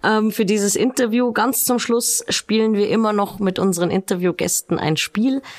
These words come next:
Ich nenn's die Regensburger Gretchenfrage. Ich nenne Ihnen zwei Begriffe. Sie entscheiden ganz schnell aus dem Bauch raus, was für Sie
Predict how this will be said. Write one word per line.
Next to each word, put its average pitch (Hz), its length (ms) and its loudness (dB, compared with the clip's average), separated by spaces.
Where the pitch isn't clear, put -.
Ich - 120 -8
nenn's 185 320 0
die 175 100 0
Regensburger 175 640 -2
Gretchenfrage. 196 960 0
Ich - 240 -6
nenne 190 240 2
Ihnen 180 280 0
zwei 156 320 0
Begriffe. 254 680 0
Sie 196 200 0
entscheiden 185 500 0
ganz 202 300 -2
schnell 226 260 0
aus 190 200 -2
dem 185 100 -4
Bauch 185 340 -2
raus, 190 480 0
was 190 300 -2
für 202 160 -2
Sie 220 380 0